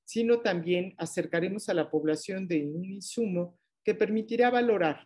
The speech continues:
el actuar de los funcionarios públicos involucrados en las gestiones con la empresa referida. Y esto se debe tanto a las posibilidades de generar ingresos económicos considerables a partir de la extracción, transformación y uso de energía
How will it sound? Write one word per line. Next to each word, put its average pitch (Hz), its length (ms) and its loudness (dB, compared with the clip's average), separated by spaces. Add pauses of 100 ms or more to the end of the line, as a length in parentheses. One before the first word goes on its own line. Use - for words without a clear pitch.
(120)
el 165 180 0
actuar 175 380 -2
de 180 80 -4
los 151 240 -4
funcionarios 151 580 -6
públicos 175 580 -8
involucrados 160 840 -2 (280)
en 214 160 0
las 233 180 2
gestiones 175 580 -4
con 156 140 -2
la 143 40 0
empresa 156 480 0
referida. 147 580 -4 (200)
Y 175 120 2
esto 220 240 4
se 247 140 0
debe 190 360 0
tanto 196 440 -2
a 202 60 0
las 156 300 0
posibilidades 165 880 -2
de 156 80 0
generar 156 600 -4
ingresos 165 520 -2
económicos 156 680 -8
considerables 160 960 -4 (340)
a 175 160 -4
partir 190 400 0
de 214 120 4
la 185 100 -2
extracción, 180 800 -4
transformación 190 1000 -4
y 170 80 -2
uso 160 420 -2
de 151 80 2
energía 170 680 -4